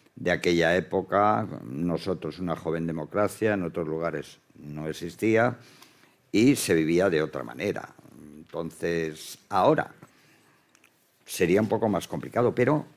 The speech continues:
mira, me ha venido un recuerdo, y aunque fuera amistoso, y creo que fue en el, en el Wanda, Calderón, o sea, el campo del Atlético de Madrid, puede ser hace, un poquito antes de pandemia, un España seis, Argentina cero.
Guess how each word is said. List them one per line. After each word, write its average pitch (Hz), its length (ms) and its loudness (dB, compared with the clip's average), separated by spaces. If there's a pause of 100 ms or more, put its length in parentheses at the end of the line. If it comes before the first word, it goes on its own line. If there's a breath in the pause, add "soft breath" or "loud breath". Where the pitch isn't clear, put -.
(420)
mira, 113 220 0
me 87 80 0
ha 98 40 0
venido 123 220 4
un 123 80 2
recuerdo, 64 480 0 (240)
y 90 120 -8
aunque 87 200 -4
fuera 104 200 0
amistoso, 113 540 -4 (220)
y 90 140 -12
creo 104 180 0
que 120 80 4
fue 127 160 0
en 135 80 4
el, 104 240 0 (760 soft breath)
en 90 160 -12
el 85 320 -4
Wanda, 107 880 0 (100)
Calderón, 104 720 -2
o 85 40 -18
sea, 85 160 -6
el 76 200 -4
campo 95 260 -4
del 98 120 2
Atlético 98 180 -2
de 98 40 -2
Madrid, 139 280 0 (240)
puede 113 300 2
ser 117 260 2
hace, 113 560 4
un 110 120 -6
poquito 107 360 -6
antes 104 200 0
de 104 100 0
pandemia, 101 500 -2
un 107 300 -4
España 104 480 -2
seis, 104 540 0 (280 soft breath)
Argentina 110 560 0
cero. 80 360 -4